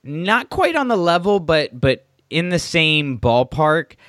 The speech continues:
as when Leia puts on Padme's dress in Princess of Alderaan.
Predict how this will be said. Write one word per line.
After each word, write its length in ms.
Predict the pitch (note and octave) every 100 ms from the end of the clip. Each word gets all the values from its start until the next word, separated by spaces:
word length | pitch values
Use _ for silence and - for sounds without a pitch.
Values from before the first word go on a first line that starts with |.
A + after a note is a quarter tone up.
| _
as 840 | - B2 A#2+ A2+ A2 A2 A2 G#2 A2+
when 680 | G#2+ A#2 A#2 A2+ A2 G#2+ G#2+
Leia 640 | A#2 A2+ A2+ A#2 A#2 A2
puts 260 | - A#2+ A#2
on 140 | G#2+
Padme's 520 | G#2+ A2 G#2 G#2+ G#2
dress 600 | - G#2 G2+ A2 - - -
in 420 | G#2 G#2 G2+ G2+ - _ -
Princess 360 | B2 G#2+ A2+ A2
of 60 |
Alderaan. 640 | G2+ G2+ G#2+ A2 A#2 A#2+